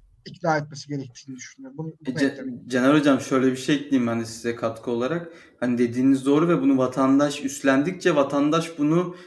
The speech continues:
Speaker 2: ne diyeyim daha agresif bir şekilde yapıyor. Yani vatandaş
Speaker 1: Doğru.
Speaker 2: sakince, itidarlı bir şekilde kurmuyor bir iletişimi. Karşılıklı olarak mesela örneğin ben o Ek-, Ekrem İmamoğlu, Mansur Yavaş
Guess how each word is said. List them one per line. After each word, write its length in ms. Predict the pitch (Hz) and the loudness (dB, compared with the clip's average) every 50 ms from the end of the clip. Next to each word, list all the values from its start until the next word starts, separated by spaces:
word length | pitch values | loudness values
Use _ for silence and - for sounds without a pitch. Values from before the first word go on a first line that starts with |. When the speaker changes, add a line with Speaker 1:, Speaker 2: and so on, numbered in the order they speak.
| - _ - | -10 _ 2
Speaker 2:
ne 160 | 139 156 156 | 2 4 4
diyeyim 260 | 147 151 165 165 143 | 4 4 4 4 4
daha 460 | 143 135 139 156 160 165 165 - - - - | 4 4 6 6 6 6 4 2 -4 -6 -2
agresif 540 | 131 139 135 123 151 147 147 - 165 156 - | 0 0 2 2 0 0 0 -2 -6 -8 -8
bir 40 | 147 | -4
şekilde 400 | - - 151 - - 143 147 156 | -2 -2 -2 -2 -2 0 2 4
yapıyor. 380 | 151 143 127 - - 127 113 | 4 4 2 0 -4 -6 -4
Yani 140 | 117 113 113 | -4 -4 -4
vatandaş 400 | 120 117 - 131 127 123 131 127 | -4 -4 -2 -2 -2 0 -2 -2
Speaker 1:
Doğru. 320 | - - 151 143 131 - 202 | -4 -2 0 2 2 4 4
Speaker 2:
sakince, 720 | 208 208 135 135 131 123 127 135 131 131 131 131 - - - - _ _ | 4 6 6 4 4 2 2 2 4 4 2 0 -2 -10 -16 -20 _ _
itidarlı 640 | - 135 135 135 135 139 120 127 131 131 131 127 135 | 2 4 4 4 2 0 2 4 4 4 4 4 2
bir 80 | 131 135 | 0 -2
şekilde 760 | - - 131 - - 135 127 127 139 139 139 135 - - - _ _ _ | -4 -6 -8 -6 -4 -4 -2 0 0 0 0 -2 -4 -8 -14 _ _ _
kurmuyor 420 | - - 160 160 156 156 147 135 117 | -6 -2 0 2 4 6 4 4 2
bir 40 | |
iletişimi. 500 | 120 120 113 110 - - - - 165 185 | 0 -4 -6 -10 -12 -12 -6 -4 -4 -4
Karşılıklı 640 | 185 - 190 170 170 170 - 170 165 165 165 165 196 190 | 0 2 4 4 4 2 0 -2 -2 -4 -2 -2 0 0
olarak 500 | 170 143 139 143 202 220 - - - _ _ - - _ - | 0 0 2 0 0 0 -2 -8 -18 _ _ -20 -20 _ -8
mesela 320 | 147 147 143 - 165 151 | -4 -4 -2 2 2 4
örneğin 300 | 160 160 165 160 160 156 | 4 4 4 2 2 2
ben 100 | 156 156 | 2 2
o 240 | 156 160 156 156 - - - _ _ _ _ _ _ - | 2 2 0 -2 -6 -12 -20 _ _ _ _ _ _ -4
Ek-, 260 | 156 143 - - - - | -4 -4 -6 -6 -6 -4
Ekrem 340 | 139 139 139 - 160 151 151 | -4 -2 0 0 0 2 2
İmamoğlu, 400 | 156 156 156 156 156 151 151 147 | 2 2 2 2 2 2 2 2
Mansur 360 | 151 147 151 143 - - 147 | 0 0 0 -2 -4 -4 -4
Yavaş 280 | 147 151 147 151 147 | -2 -2 0 -2 -2